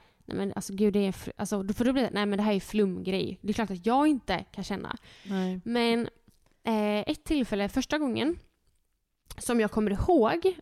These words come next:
Speaker 1: eh, var, eller nej, det finns ett tillfälle om man ska gå långt tillbaka i tiden. Eh, så var jag hemma hos min mormor och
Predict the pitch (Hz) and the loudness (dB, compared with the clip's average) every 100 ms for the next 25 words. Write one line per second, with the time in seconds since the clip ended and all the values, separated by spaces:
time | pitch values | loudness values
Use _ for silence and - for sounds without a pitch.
0 | - 214 208 196 190 190 185 - - 196 | -4 0 2 2 2 0 0 -4 -8 -4
1 | 196 202 196 - - 247 233 269 302 - | 0 2 2 0 0 0 2 2 0 -4
2 | - - - 247 254 262 - 240 - - | -20 -14 -2 0 0 -2 -4 -6 -4 -6
3 | - 202 202 185 190 190 190 208 220 262 | -4 -4 -2 -2 -2 0 0 2 2 2
4 | 240 220 196 - 185 - - 247 294 _ | 0 -2 -4 -6 -10 -6 -4 -4 -6 _
5 | - - - - _ _ 214 208 196 196 | -20 -20 -20 -20 _ _ -2 0 0 -2
6 | 196 196 - 214 202 202 202 190 196 190 | -2 -4 -4 0 0 0 0 0 -2 -4
7 | 185 - 190 190 190 190 | -6 -6 -4 -2 -2 -2